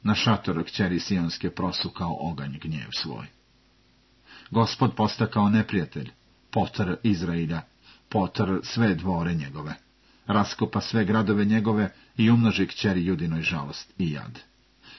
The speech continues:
Razvali mu ogradu kao vrtu, potr mjesto sastancima njegovijem. Gospod vrže u zaborav na Sionu praznike i subotu i u žestini gnjeva svojega odbaci cara i sveštenika. Odbaci Gospod oltar svoj,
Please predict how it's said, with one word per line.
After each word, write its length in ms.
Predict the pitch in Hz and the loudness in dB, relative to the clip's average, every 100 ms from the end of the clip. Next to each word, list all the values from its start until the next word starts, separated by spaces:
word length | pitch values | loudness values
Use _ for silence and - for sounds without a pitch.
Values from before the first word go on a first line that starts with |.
| - | -4
Razvali 520 | 110 107 95 98 95 | 2 2 2 2 2
mu 220 | 92 - 101 | 2 2 0
ogradu 340 | 90 82 85 | 0 -4 -6
kao 220 | - 92 | -2 -2
vrtu, 340 | 90 92 - 87 _ _ _ - | 0 -2 -6 -10 _ _ _ 0
potr 380 | 113 - 120 104 | 0 2 4 6
mjesto 420 | 110 107 - 101 | 4 4 0 -4
sastancima 720 | - 101 - 107 90 98 92 | 0 -2 2 0 0 -2 0
njegovijem. 540 | 92 85 85 85 85 80 _ - - - | 0 -2 -2 -2 -4 -6 _ -20 -20 -4
Gospod 500 | 104 110 - 117 92 | 0 0 2 0 2
vrže 420 | 107 117 104 107 - | 4 4 2 0 0
u 80 | |
zaborav 500 | 107 113 107 104 101 | 2 2 4 2 2
na 100 | 110 | 2
Sionu 360 | 107 120 110 104 | 0 2 2 2
praznike 680 | - 113 98 78 95 107 - | 2 2 2 0 -4 -4 -2
i 80 | 113 | -2
subotu 560 | - 110 95 107 101 - - - - | 0 0 0 0 -2 -4 -10 -16 2
i 120 | 113 | 4
u 40 | |
žestini 480 | 104 101 - 127 117 | 6 2 2 4 4
gnjeva 340 | 98 110 101 95 | 4 4 4 2
svojega 500 | - 104 98 92 - | 0 2 2 0 0
odbaci 500 | 101 92 92 92 90 | 0 0 -4 -4 -6
cara 320 | - 85 76 | -4 -6 -4
i 80 | 73 | -6
sveštenika. 680 | - 65 - 60 50 - - - _ _ _ _ - - - - | -8 -8 -8 -8 -12 -12 -14 -16 _ _ _ _ -20 -20 -20 -2
Odbaci 640 | 110 98 82 98 - 101 | 2 2 0 -2 0 -2
Gospod 480 | 85 98 90 - 87 | 0 0 -2 -4 -2
oltar 440 | 92 87 101 85 73 | 0 0 -2 -2 -4
svoj, 360 | - 95 80 | -2 -2 -2